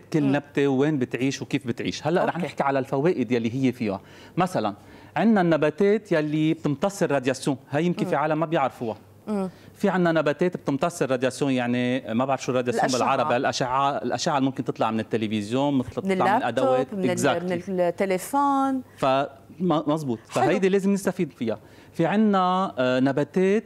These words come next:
Speaker 1: آه، بتلطف أو بتنقي الجو.
Speaker 2: مم.
Speaker 1: عندها فوائد انه بتنقي، نحن كل النباتات بتنقي الجو، بس في نباتات بتنقي الجو
Speaker 2: أكتر.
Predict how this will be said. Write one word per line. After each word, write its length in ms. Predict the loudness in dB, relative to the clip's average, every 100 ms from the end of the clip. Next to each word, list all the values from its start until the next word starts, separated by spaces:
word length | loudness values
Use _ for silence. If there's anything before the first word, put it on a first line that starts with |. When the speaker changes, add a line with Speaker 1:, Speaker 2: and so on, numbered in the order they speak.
| -8 -20 -4
Speaker 1:
آه، 920 | 0 2 2 2 2 2 2 0 -2 -2
بتلطف 800 | -4 0 -2 -2 0 0 0 -4 0
أو 140 | 0
بتنقي 520 | 0 -2 -2 -2 0
الجو. 380 | 0 2 0 0 -6 -20 -10 -4
Speaker 2:
مم. 140 | 0
Speaker 1:
عندها 220 | 0 0
فوائد 320 | 0 0 0
انه 120 | 0 0
بتنقي، 300 | -2 -2 0
نحن 280 | -2 -2
كل 160 | 0 2
النباتات 420 | 2 2 -2 -4
بتنقي 240 | -4 -6 -4
الجو، 200 | -6 -6
بس 160 | -6
في 100 | -2
نباتات 320 | 0 0 -2 -4
بتنقي 320 | -6 -4 -2
الجو 220 | 0
Speaker 2:
أكتر. 100 | 2